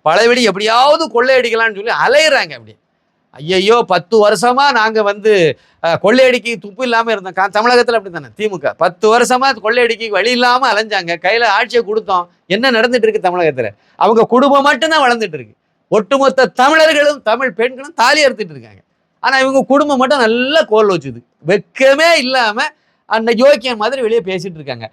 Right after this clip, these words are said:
சாராயம் ஆலையை நடத்துறது அத்தனை பேரும் தி மு க காரன் தான், ஒன்று ரெண்டு பேரை தவிர அத்தனை பேரை, சாராயம் காய்ச்சுற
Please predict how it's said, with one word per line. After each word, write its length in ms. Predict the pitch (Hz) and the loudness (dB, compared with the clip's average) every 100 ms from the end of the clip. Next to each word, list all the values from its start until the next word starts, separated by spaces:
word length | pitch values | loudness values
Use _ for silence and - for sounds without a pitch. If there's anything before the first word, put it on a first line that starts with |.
| _ _ - | _ _ 0
சாராயம் 800 | 208 269 294 285 277 277 269 247 | 4 6 6 6 4 4 2 2
ஆலையை 500 | 214 226 269 277 254 | 4 6 6 4 2
நடத்துறது 520 | 220 233 254 254 254 269 | 2 0 0 0 2 0
அத்தனை 280 | 247 330 | 0 -4
பேரும் 180 | 294 285 | -2 -4
தி 100 | 226 | -8
மு 80 | 226 | -8
க 100 | 202 | -8
காரன் 180 | 147 131 | -8 -12
தான், 140 | 110 _ | -20 _
ஒன்று 300 | 170 214 214 | -10 -8 -4
ரெண்டு 240 | 208 185 170 | -2 -2 -2
பேரை 180 | 156 131 | 0 0
தவிர 340 | 175 214 208 120 _ _ - | 2 2 2 -2 _ _ -4
அத்தனை 500 | 175 - _ 262 247 | -4 -4 _ 2 4
பேரை, 160 | 240 180 | 2 0
சாராயம் 460 | 208 233 247 240 196 | 2 2 2 0 0
காய்ச்சுற 320 | 254 196 | -2 0